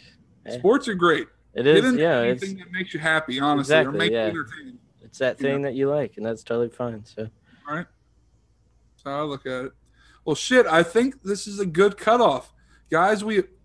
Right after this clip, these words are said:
Speaker 1: That's a wrap.
Speaker 2: Yeah, oh, okay. I didn't, I didn't know what to, I saw, I didn't know what you were doing. I thought you were, like, Doctor Strange in this shit right now. You know what I mean?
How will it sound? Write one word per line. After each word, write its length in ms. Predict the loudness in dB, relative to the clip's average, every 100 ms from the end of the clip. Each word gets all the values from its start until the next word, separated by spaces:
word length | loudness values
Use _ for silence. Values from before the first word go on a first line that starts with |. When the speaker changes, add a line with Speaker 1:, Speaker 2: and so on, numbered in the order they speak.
| _
Speaker 1:
That's 220 | -18 -14
a 40 | -10
wrap. 360 | -2 0 0 -6 _ _ _ _ _ _
Speaker 2:
Yeah, 140 | -8 -2
oh, 240 | 0 0 -2
okay. 180 | -4
I 100 | -8
didn't, 300 | -8 -6 -8
I 60 | -8
didn't 180 | -8 -6
know 80 | -8
what 100 | -10
to, 160 | -14 -18 -20 _ _
I 80 | -20
saw, 340 | -12 -6 -6 -6 -12
I 60 | -10
didn't 120 | -6
know 80 | -2
what 140 | -2 2
you 80 |
were 60 | 2
doing. 160 | 4 2
I 60 |
thought 160 | 2 2
you 80 | 4
were, 80 |
like, 240 | 4 4 4
Doctor 360 | 4 4 2
Strange 460 | -2 0 2 2 0
in 100 | -4
this 140 | -4 -6
shit 280 | -2 -2 -2
right 220 | -6 -6
now. 180 | -6 -4
You 120 | -2
know 100 | -2
what 100 | -2
I 40 |
mean? 300 | -2 -4 -6